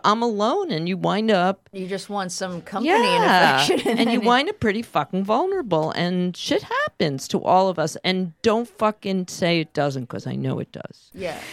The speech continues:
Speaker 2: I
Speaker 1: So anyway, um, so what happened? Did he wind up getting really violent at certain
Speaker 2: Yeah.
Speaker 1: points? Or, like, what
Speaker 2: Yeah.
Speaker 1: happened? Would he hit you?
Speaker 2: Well, there was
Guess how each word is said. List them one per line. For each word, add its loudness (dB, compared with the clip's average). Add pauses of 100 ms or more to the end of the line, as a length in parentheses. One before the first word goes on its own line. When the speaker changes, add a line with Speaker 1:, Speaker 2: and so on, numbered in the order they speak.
(200)
Speaker 2:
I -14
Speaker 1:
So 6
anyway, 4
um, 4
so 0
what 2
happened? 2
Did -2
he -2
wind 0
up -6
getting -4
really 0
violent -2
at -2
certain -4
Speaker 2:
Yeah. -6 (460)
Speaker 1:
points? -4
Or, 2
like, 0
what 2
Speaker 2:
Yeah. 4
Speaker 1:
happened? 2
Would 2
he 2
hit -2
you? -2
Speaker 2:
Well, 0
there -2
was -8